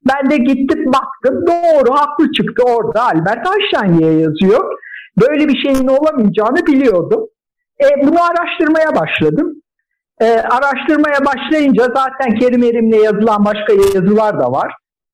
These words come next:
E, makul olan, e, Ernst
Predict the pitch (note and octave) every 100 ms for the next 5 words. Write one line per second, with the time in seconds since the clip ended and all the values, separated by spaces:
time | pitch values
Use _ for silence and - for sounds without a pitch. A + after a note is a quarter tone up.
0 | - A3 G#3+ G#3 G#3 G3+ G#3 B3 C#4 C4+
1 | D4 B3 F#3+ G3+ E4 E4 _ - G3+ G3+
2 | G3+ G3+ G3+ G3 G3 - B3 B3 B3